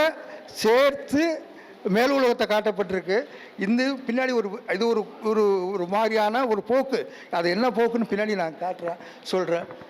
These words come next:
இதே மாதிரி தான் இது. இதெல்லாம் பாண்டிய நாட்டுல கிடைக்கிறது. வேற எங்கேயுமே பாண்டிய நாட்டுல இவ்வளவு பெரிய கல்வெட்டு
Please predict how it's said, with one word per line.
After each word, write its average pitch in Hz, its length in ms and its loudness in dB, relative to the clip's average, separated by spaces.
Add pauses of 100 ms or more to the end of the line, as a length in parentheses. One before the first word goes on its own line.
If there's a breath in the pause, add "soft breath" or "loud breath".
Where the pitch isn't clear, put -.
இதே 262 240 4
மாதிரி 233 240 2
தான் 233 100 2
இது. 208 260 0 (180)
இதெல்லாம் 208 580 2 (340 loud breath)
பாண்டிய 214 300 0
நாட்டுல 202 240 0
கிடைக்கிறது. 185 500 0
வேற 170 280 0
எங்கேயுமே 214 260 2
பாண்டிய 196 360 0
நாட்டுல 185 260 -2
இவ்வளவு 165 160 -2
பெரிய 170 260 0
கல்வெட்டு 196 380 -2